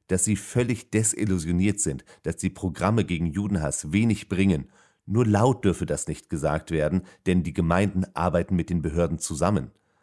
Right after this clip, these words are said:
So können PolitikerInnen weiterhin Sonntagsreden gegen Judenhass halten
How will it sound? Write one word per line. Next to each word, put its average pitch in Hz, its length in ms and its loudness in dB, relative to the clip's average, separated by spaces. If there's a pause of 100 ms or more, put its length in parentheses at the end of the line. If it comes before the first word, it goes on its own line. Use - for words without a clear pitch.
(480)
So 123 160 0
können 127 300 0
PolitikerInnen 87 800 0
weiterhin 87 500 0
Sonntagsreden 101 800 0
gegen 80 180 -4
Judenhass 104 560 0
halten 104 380 2